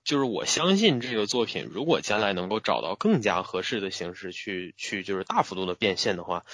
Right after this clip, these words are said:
它还是有很大的发展的。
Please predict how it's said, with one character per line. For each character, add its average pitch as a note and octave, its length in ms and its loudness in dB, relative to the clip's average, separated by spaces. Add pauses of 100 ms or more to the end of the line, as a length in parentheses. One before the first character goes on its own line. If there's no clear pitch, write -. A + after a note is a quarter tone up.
(240)
它 - 160 2
还 G2 180 2
是 A#2 380 -2
有 G2 180 -2
很 G2+ 160 -6
大 A#2+ 160 2
的 G2+ 80 -2
发 F#2 240 0
展 - 200 -6
的。 - 120 -12